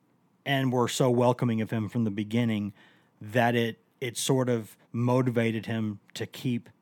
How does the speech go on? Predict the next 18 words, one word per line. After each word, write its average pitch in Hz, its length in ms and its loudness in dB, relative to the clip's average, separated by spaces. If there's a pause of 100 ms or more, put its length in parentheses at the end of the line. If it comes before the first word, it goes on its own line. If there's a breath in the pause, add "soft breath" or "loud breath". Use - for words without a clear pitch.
(120)
learning 113 580 0
and 120 140 -8
to 120 60 -10
keep 139 260 -8
getting 117 300 -4
better 110 360 -2
at 90 180 -12
it, - 140 -20 (500 soft breath)
uh, 117 60 -12
because 113 380 -4
he 127 100 -2
wanted, 120 500 0 (520 soft breath)
basically, 127 380 0
he 123 60 -2
kinda 120 220 0
laughed 120 300 2
and 110 80 -4
said, 110 260 0